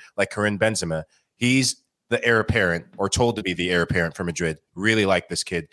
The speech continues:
He's got the speed. He's got the height. He's got the move in the box. Now it's about getting the composure consistently.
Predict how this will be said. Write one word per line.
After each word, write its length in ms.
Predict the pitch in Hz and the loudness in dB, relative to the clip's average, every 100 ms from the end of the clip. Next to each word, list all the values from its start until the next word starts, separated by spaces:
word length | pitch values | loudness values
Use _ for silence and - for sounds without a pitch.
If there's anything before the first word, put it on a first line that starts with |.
| - _ | -20 _
He's 120 | 98 | -2
got 160 | 104 - | -2 0
the 60 | |
speed. 360 | - - 131 131 - | -4 -2 -2 -4 -8
He's 140 | 98 | -8
got 240 | 85 98 - | -2 -2 -2
the 80 | 92 | 0
height. 260 | 117 139 - - | 2 0 -2 -18
He's 100 | 185 | -6
got 180 | 135 101 | -2 -2
the 60 | 87 | -2
move 220 | 208 113 | -2 0
in 100 | 101 | 0
the 80 | 95 | 2
box. 400 | 101 135 - - _ _ | 2 2 -2 -8 _ _
Now 160 | 98 98 | 0 0
it's 80 | |
about 180 | 107 90 | 2 0
getting 220 | 101 92 | 0 -2
the 80 | 90 | -4
composure 480 | - 87 98 92 85 | -6 0 0 0 -4
consistently. 640 | - 80 90 - - 71 | -6 -6 -4 -6 -10 -20